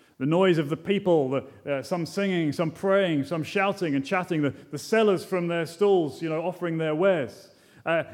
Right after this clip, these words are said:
even the animals themselves probably bleating and cooing and mooing and the smell. But where does all this take place?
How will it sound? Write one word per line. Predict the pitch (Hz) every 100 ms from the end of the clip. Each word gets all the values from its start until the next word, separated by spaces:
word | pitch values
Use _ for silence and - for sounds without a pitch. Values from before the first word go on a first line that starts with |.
| -
even | 185 190
the | 160
animals | 180 233 214 180
themselves | 180 165 208 196 165
probably | 170 165 147
bleating | 123 196 202 180 165
and | 147 135
cooing | 202 185 175
and | 151 139 117 -
mooing | 175 196 175 147
and | 127 - - _ _ _ _ _ _ _ _ _ _ _ _ _ _ _
the | 123
smell. | - 160 190 214 151 - - _ _ _ _ _ _ _ _ _ _ _ _ _ _ _ _ _
But | 147
where | 175
does | 196 180
all | 180
this | 175
take | 185 165 165
place? | 160 117 -